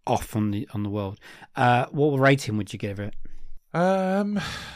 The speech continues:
Speaker 2: so out
Speaker 1: Out
Speaker 2: of
Speaker 1: of seven.
Speaker 2: seven. I think it's strong.
Speaker 1: Strong.
Speaker 2: I think
Speaker 1: This
Speaker 2: it's
Speaker 1: year's
Speaker 2: strong
Speaker 1: strong.
Speaker 2: in terms of, like, visuals. So I think it's probably five and a half for me.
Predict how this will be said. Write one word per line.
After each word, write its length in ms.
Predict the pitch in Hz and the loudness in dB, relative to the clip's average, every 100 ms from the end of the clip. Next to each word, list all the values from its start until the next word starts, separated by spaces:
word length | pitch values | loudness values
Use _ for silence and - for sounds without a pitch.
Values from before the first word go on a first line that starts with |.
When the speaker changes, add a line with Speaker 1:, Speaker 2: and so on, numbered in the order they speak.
| - | -14
Speaker 2:
so 180 | - 185 | -10 -2
out 60 | |
Speaker 1:
Out 140 | - 135 | 2 4
Speaker 2:
of 60 | |
Speaker 1:
of 40 | 120 | 2
seven. 300 | - 135 117 | 4 4 4
Speaker 2:
seven. 200 | 98 90 _ _ _ - | -4 -8 _ _ _ -8
I 60 | - | -2
think 160 | 220 | 0
it's 120 | 202 - | 2 2
strong. 680 | - - 147 165 98 78 | 2 0 0 0 0 -4
Speaker 1:
Strong. 300 | 71 - 180 | -8 2 6
Speaker 2:
I 20 | |
think 120 | 170 165 | 6 4
Speaker 1:
This 100 | 180 | 4
Speaker 2:
it's 80 | 214 | 6
Speaker 1:
year's 220 | 196 135 | 6 6
Speaker 2:
strong 120 | 135 | 6
Speaker 1:
strong. 460 | 135 151 107 95 95 _ _ _ _ - | 6 6 2 -4 -12 _ _ _ _ -6
Speaker 2:
in 180 | 123 113 | -4 -2
terms 540 | - 120 117 120 - - | 2 2 2 -4 -8 -4
of, 680 | 104 98 95 90 - - _ - | -2 -2 -4 -10 -18 -20 _ -10
like, 140 | 98 | -10
visuals. 1000 | 87 - 110 101 - 80 76 80 - - - _ _ _ _ | -10 -4 -2 -2 -4 -8 -8 -12 -14 -14 -18 _ _ _ _
So 200 | - 117 | -6 -2
I 60 | 117 | -2
think 340 | - 165 147 | 0 -2 -2
it's 200 | - - - | -6 -8 -12
probably 1160 | - - 151 143 127 - 110 101 101 92 90 - _ _ _ _ | -10 -2 2 2 2 -2 0 0 0 -4 -10 -20 _ _ _ _
five 440 | - 135 139 147 | -12 -8 -6 -4
and 80 | 151 | -2
a 40 | |
half 320 | 147 165 196 - | -2 -2 -4 -8
for 240 | - 170 | -10 -8
me. 360 | 175 190 220 | -6 -8 -12